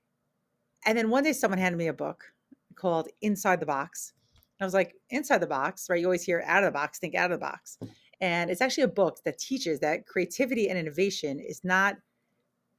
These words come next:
a gift. It's a skill that anybody can learn. And I started reading it, and the premise is that there's actually five different templates that almost all innovations stem from. And if you just follow these five steps, you'll be innovative every single time.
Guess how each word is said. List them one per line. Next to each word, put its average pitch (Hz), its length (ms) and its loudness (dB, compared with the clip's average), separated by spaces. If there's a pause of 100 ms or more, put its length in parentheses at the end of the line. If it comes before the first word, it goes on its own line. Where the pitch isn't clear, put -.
(100)
a 185 40 -4
gift. - 720 0
It's 165 100 -12
a 165 60 -10
skill - 560 0
that 160 100 -4
anybody 160 320 -4
can 151 180 -10
learn. 143 300 -10 (640)
And 180 80 -2
I 190 40 2
started 254 260 6
reading 214 220 2
it, 156 260 0
and 156 380 -4
the - 60 -10
premise 196 580 2
is 165 100 -4
that 160 140 2
there's 185 140 -2
actually 202 260 -2
five 214 360 4
different 175 240 -4
templates 175 420 -4
that 165 120 0
almost 196 280 -4
all - 200 0
innovations 190 680 -4 (300)
stem 202 260 2
from. 147 300 -4 (320)
And 180 60 2
if 175 80 2
you 233 80 0
just 302 220 -6
follow 185 220 6
these 185 140 0
five 175 160 2
steps, - 480 -4 (400)
you'll 233 240 2
be 277 120 2
innovative 190 460 2 (200)
every 170 160 -2
single 156 200 -10
time. 135 360 -10